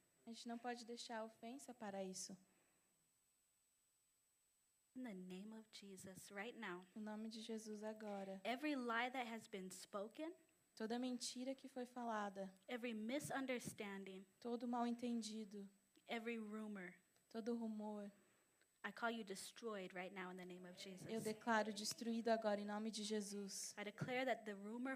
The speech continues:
Speaker 2: falls to the ground and dies.
Speaker 1: Eu declaro que essa fofoca caia e morra.
Speaker 2: And devil, you will not separate this body.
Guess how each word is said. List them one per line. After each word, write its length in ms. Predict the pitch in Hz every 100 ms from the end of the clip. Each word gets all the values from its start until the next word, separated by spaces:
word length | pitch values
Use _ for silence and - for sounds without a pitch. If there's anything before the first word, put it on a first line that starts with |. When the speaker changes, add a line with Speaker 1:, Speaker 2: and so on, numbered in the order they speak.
| 262
Speaker 2:
falls 240 | 202 196
to 100 | 190
the 80 | 196
ground 320 | 196 202 196 175
and 220 | 175 185 -
dies. 540 | 190 202 190 160 -
Speaker 1:
Eu 80 | 214
declaro 560 | 214 220 233 220 233
que 120 | 247 240
essa 220 | 233 233
fofoca 540 | 233 220 226 226 247 - -
caia 440 | 233 226 247 269 -
e 100 | 233
morra. 680 | 226 220 226 233 208 202 185 - - -
Speaker 2:
And 160 | 233 226
devil, 500 | 220 233 254 294 302 294 - -
you 180 | 233 233
will 160 | 220 208
not 600 | 208 214 233 277 339 392 - 147 - - -
separate 540 | - 269 254 226 214
this 160 | 220 220
body. 400 | 202 196 180 185